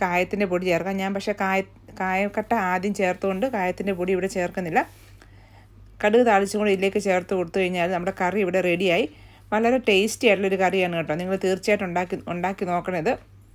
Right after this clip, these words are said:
നമുക്ക് ചോറിൻ്റെ കൂടെ കൂട്ടാനായിട്ട് നോയമ്പൊക്കെ ഉള്ള സമയത്ത്, നോൺ വെജ് ഒന്നും കഴിക്കാത്ത സമയത്തൊക്കെ ഈ കറി ഉണ്ടെങ്കിൽ വളരെ ടേസ്റ്റിയാണ് കേട്ടോ. അപ്പോൾ ഇതുപോലെ ഉണ്ടാക്കി നോക്കിയിട്ടില്ലാത്തവരൊന്ന് തീർച്ചയായിട്ടും ഉണ്ടാക്കി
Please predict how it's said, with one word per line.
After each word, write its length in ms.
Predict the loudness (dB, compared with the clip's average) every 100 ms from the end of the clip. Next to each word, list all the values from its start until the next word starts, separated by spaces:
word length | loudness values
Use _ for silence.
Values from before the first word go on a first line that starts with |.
| -20 -20 -20 -20 -20 -20 -20 -20 -20 -20 -10 -4
നമുക്ക് 220 | -2 0 2
ചോറിൻ്റെ 340 | 4 4 4
കൂടെ 120 | 2 2
കൂട്ടാനായിട്ട് 560 | 0 4 4 4 2 2 0 -2
നോയമ്പൊക്കെ 520 | 0 0 0 -2 2 2
ഉള്ള 100 | 2 -2
സമയത്ത്, 320 | -2 -2 -2 0
നോൺ 140 | 0 0
വെജ് 140 | 0 -2
ഒന്നും 120 | -2 -2
കഴിക്കാത്ത 300 | 0 -2 -2 -2
സമയത്തൊക്കെ 380 | -2 -2 -2 -2
ഈ 40 | -2
കറി 160 | -4 -2 -4
ഉണ്ടെങ്കിൽ 260 | -4 -2 0
വളരെ 220 | 0 0 0
ടേസ്റ്റിയാണ് 460 | -2 -2 -2 0 -2
കേട്ടോ. 140 | -2
അപ്പോൾ 140 | -4 -4
ഇതുപോലെ 220 | 0 0 0
ഉണ്ടാക്കി 300 | 0 0 0 -4
നോക്കിയിട്ടില്ലാത്തവരൊന്ന് 920 | -4 -4 0 0 2 0 0 -2 -4 -4
തീർച്ചയായിട്ടും 420 | -6 -2 -2 -2 0
ഉണ്ടാക്കി 260 | -2 -2